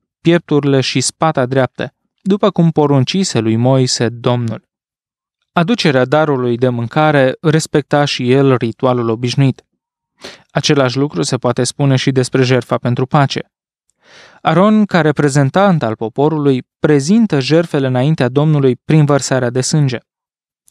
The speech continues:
Acestea sunt primite și la fel și poporul.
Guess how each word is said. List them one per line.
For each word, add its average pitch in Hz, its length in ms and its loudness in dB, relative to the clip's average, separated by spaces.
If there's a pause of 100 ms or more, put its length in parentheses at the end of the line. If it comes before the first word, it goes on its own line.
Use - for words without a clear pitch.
(100)
Acestea - 400 0
sunt 135 260 0
primite 131 540 -2 (380)
și - 200 -2
la 135 140 2
fel 123 480 -2
și - 200 -6
poporul. 127 520 -2